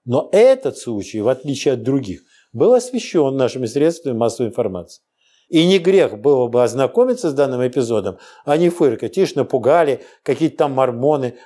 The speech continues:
были бы они деструктивны, спецслужбы бы об этом знали». Так ведь знают, представьте себе.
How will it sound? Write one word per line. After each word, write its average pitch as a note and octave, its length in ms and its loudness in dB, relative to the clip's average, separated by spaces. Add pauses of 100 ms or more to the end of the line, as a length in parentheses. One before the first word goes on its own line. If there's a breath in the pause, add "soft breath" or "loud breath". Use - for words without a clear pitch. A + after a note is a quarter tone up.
были D3+ 200 0
бы D#3 100 2
они D3+ 140 -2
деструктивны, D3 720 -2
спецслужбы C#3+ 600 -2
бы C3 120 0
об B2+ 100 0
этом C3 200 0
знали». A2+ 480 -2 (300)
Так F3 160 -4
ведь G3+ 120 2
знают, C#3+ 720 2 (440)
представьте C#3+ 680 -2
себе. A2+ 560 -6